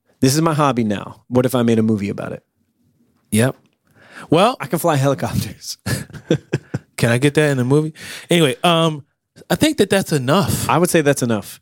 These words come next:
Speaker 2: for episode one thirteen.
Speaker 1: I would say that's enough.
Speaker 2: Internet, hit us up at Octavius A Newman, at Adam Teteris, at Comic Book Junto. Let us know what your thoughts are on Phase Four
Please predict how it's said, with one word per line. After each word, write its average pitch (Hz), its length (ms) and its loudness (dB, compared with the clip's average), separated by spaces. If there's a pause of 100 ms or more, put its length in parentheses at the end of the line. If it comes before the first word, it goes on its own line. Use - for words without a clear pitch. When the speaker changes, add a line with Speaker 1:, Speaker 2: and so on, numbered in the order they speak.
Speaker 2:
for - 120 -2
episode 143 420 2
one 127 180 0
thirteen. 120 640 0
Speaker 1:
I 131 60 2
would 135 120 0
say 127 140 2
that's 110 240 0
enough. 98 200 -2
Speaker 2:
Internet, 175 340 2
hit 175 160 0
us 165 180 0
up 156 280 0 (220)
at 160 140 0
Octavius 160 460 -2
A 147 80 2
Newman, 143 380 2 (260)
at 147 220 0
Adam 147 240 0
Teteris, 139 520 0 (360)
at 165 180 -2
Comic 156 280 -2
Book 131 180 0
Junto. 123 540 0 (500)
Let 151 200 2
us - 180 -2
know 165 300 2
what 101 220 -4
your 180 120 4
thoughts 156 380 0
are 139 240 4
on 117 220 -2
Phase 143 480 2
Four 160 760 2